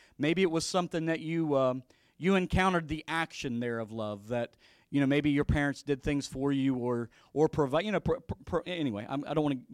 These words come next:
jump ahead, but, but, you know, maybe you grew up differently understanding, you know, you, you, you have maybe a, a different definition of love, or, or maybe you have a skewed definition of love, because there's been times in my life where,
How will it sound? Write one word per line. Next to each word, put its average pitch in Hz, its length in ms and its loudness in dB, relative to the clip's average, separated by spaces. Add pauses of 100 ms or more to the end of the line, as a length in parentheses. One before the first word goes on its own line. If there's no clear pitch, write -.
(100)
jump 143 220 -4
ahead, 131 280 -4
but, 127 220 -2 (340)
but, 185 220 2
you 208 80 2
know, 185 100 2
maybe 208 320 2
you 214 220 2
grew 196 260 4
up 185 220 0
differently 170 640 0
understanding, 165 1120 -2 (520)
you 175 140 -2
know, 170 80 0
you, 165 240 -8
you, 165 220 -10
you 165 120 0
have 185 160 4
maybe 175 340 4
a, 160 180 2
a 156 40 4
different 170 380 -2
definition 160 600 -2
of 135 160 -4
love, 151 260 2
or, 139 320 0 (320)
or 156 100 2
maybe 180 300 2
you 185 100 2
have 180 200 2
a 185 60 2
skewed 214 520 -4
definition 123 580 -4
of 113 140 -8
love, 123 180 -6
because 156 280 -4
there's 185 140 -4
been 202 200 -4
times 190 320 -4
in 165 40 -6
my 170 120 -2
life 190 280 -4
where, 165 280 0